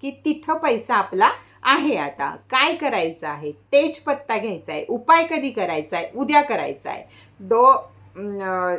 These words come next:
नवीन वर्षी एक जानेवारीला हा उपाय करायचा आहे आपल्याला.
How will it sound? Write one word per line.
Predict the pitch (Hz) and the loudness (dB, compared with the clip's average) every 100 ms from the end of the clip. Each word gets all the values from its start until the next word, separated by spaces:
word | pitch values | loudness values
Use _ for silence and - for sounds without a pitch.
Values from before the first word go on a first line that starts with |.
| - | -4
नवीन | 202 269 359 339 | -2 2 2 2
वर्षी | 254 202 - 180 196 | 2 0 -4 -6 4
एक | 285 277 | 4 4
जानेवारीला | 330 294 311 311 262 240 233 | 0 0 0 -2 -2 2 4
हा | 240 | 4
उपाय | 208 - 170 | 2 0 -4
करायचा | 170 160 156 156 247 - | -4 -6 -6 -4 -4 -2
आहे | 247 202 156 | -2 -2 -6
आपल्याला. | 139 156 151 147 | -10 -14 -14 -14